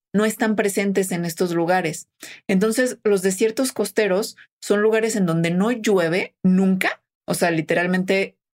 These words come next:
en, en miles de años, pero sí son húmedos porque tienen esta neblina. El desierto de Atacama, que está en la costa del Pacífico en Chile, es un desierto de este tipo.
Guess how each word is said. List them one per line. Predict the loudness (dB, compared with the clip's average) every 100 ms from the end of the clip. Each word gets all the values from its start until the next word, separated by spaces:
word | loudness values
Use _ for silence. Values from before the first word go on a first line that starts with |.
| _ -4
en, | -2 -4 -2
en | 0
miles | 2 0 0
de | -2
años, | 0 -2 -6 -12 -20 _ _ -2
pero | 0 2 0 -2 _ _ _ _
sí | -6 -2 0 0 -2
son | 0 0 2
húmedos | 0 2 0 0
porque | -2 -4 -2
tienen | -2 -2 -2
esta | -2
neblina. | -2 0 0 -2 -6 -18 -14 -4
El | -2
desierto | 0 0 0 2
de |
Atacama, | 2 0 0 0 -2
que | -4
está | -4 -2 0
en | -2
la | -2
costa | -4 -2 0 0 0 -2
del | -2 -4
Pacífico | -6 -6 -4 0 0
en | 0
Chile, | 0 0 0 -2 -4
es | -6 -2
un | -2
desierto | -2 -4 -4 -6
de |
este | -6 -4
tipo. | -4 -6